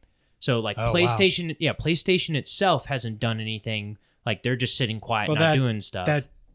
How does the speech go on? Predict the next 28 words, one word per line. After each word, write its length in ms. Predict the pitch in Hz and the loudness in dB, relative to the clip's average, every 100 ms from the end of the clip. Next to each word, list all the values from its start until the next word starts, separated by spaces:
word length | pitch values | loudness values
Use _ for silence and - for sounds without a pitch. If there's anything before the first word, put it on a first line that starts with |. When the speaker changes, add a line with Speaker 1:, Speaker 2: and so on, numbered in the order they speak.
| - 175 170 | -12 -10 -8
Speaker 3:
they 220 | 160 143 | -2 -2
were 260 | 135 127 139 | 0 0 -2
working 340 | 123 120 127 | -2 -6 -8
on 140 | 117 113 | -8 -10
that, 220 | 113 123 | -12 -8
but 120 | 127 | -8
that 160 | 123 120 | -6 -6
took 140 | 135 | -6
a 60 | 123 | -8
lot 280 | 117 120 120 | -8 -8 -6
of 60 | |
years 260 | 120 120 117 | -6 -8 -10
because 500 | - 113 131 120 113 | -10 -8 -8 -8 -10
they, 340 | 117 107 104 _ _ _ _ _ - | -12 -12 -14 _ _ _ _ _ -8
instead 360 | 127 - 135 | -4 -2 -2
of 120 | 127 123 - - | -2 -8 -12 -6
what 160 | 147 | -6
Microsoft 600 | 143 131 135 123 139 120 - | -4 -6 -6 -4 -4 -6 -6
did, 340 | 123 117 117 - _ _ _ _ _ _ _ _ - | -6 -6 -10 -12 _ _ _ _ _ _ _ _ -6
uh, 320 | 123 113 110 113 | -4 -4 -10 -10
making 440 | 165 139 139 147 135 | -2 0 2 2 2
the 100 | 127 | 0
name 640 | 127 127 131 127 127 123 _ _ _ _ - | -4 -4 -4 -4 -6 -8 _ _ _ _ -8
connect 460 | - 135 123 _ - | -4 -2 -4 _ -6
to 300 | 139 131 120 | -4 -2 -4
the 160 | 113 | -6
account, 640 | 113 - - 123 135 151 - _ _ - | -8 -10 -8 -6 -6 -8 -16 _ _ -2
PlayStation, 800 | 135 123 139 123 - 120 113 | 0 0 -2 -4 -4 -6 -8